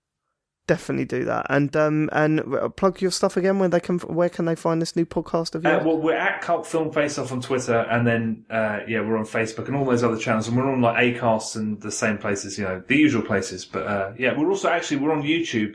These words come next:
Speaker 2: uh, C F F O on YouTube. Uh, I think that's the best way to, basically, we, I take an episode and I put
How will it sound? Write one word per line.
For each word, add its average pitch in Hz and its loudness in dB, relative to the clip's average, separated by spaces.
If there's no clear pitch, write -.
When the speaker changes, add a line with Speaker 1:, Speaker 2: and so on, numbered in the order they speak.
Speaker 2:
uh, 113 0
C 151 0
F 139 -4
F 131 -4
O 123 2
on 107 -2
YouTube. 113 -6
Uh, 110 -2
I 113 0
think 131 -4
that's 123 -2
the 120 -8
best 120 -2
way 113 2
to, 110 -2
basically, 139 0
we, 123 2
I 123 2
take 131 -2
an 127 0
episode 120 0
and 117 -2
I 117 2
put - -2